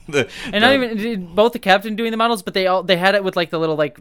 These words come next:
Speaker 2: things that you break off, which is
Speaker 1: Yep.
Speaker 2: actually the actual models that you can buy today.
Speaker 1: Mm-hmm.
Speaker 2: So it's like that, doing what we're actually, what we actually do. So that's kinda fun.
Speaker 1: And I think behind,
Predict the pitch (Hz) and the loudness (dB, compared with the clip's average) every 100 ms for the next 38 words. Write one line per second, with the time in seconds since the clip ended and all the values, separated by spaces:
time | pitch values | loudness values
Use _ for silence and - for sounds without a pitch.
0 | - 135 _ - 160 143 151 120 143 127 | -20 -20 _ -8 -6 -6 -10 -10 -10 -2
1 | 143 135 127 143 113 139 - 135 143 139 | -2 -2 -8 0 0 0 -6 -10 -8 -8
2 | - 147 131 135 123 123 127 131 127 143 | -8 -6 -6 -8 -10 -14 -12 -10 -4 -4
3 | 120 120 120 - 127 135 123 131 120 123 | -4 -10 -16 -12 -6 -4 -4 -8 -10 -14
4 | - 131 147 131 131 127 123 120 123 117 | -12 -12 -12 -12 -12 -10 -12 -14 -14 -14
5 | 120 - - 117 117 - 117 110 113 - | -16 -20 -18 -16 -16 -16 -18 -16 -18 -18
6 | - - 127 - - - _ _ _ - | -20 -18 -18 -18 -16 -18 _ _ _ -8
7 | 120 120 190 131 - 131 131 123 113 - | -6 -4 -6 -6 -6 -6 -4 -4 -6 -10